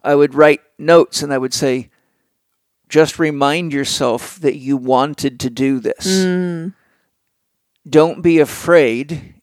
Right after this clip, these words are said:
Speaker 1: It's all you. Ask where the love is. Show me the love.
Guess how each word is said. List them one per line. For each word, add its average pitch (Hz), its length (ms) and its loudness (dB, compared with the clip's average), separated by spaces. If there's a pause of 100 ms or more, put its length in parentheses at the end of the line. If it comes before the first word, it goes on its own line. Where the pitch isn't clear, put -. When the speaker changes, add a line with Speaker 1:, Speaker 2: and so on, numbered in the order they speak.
(140)
Speaker 1:
It's 151 220 -2
all 143 420 4
you. 131 480 2 (1800)
Ask 151 440 0
where 151 420 4
the 135 100 0
love 131 380 2
is. - 260 -8
Show 160 420 0
me 147 200 -6
the 127 140 -2
love. - 580 -2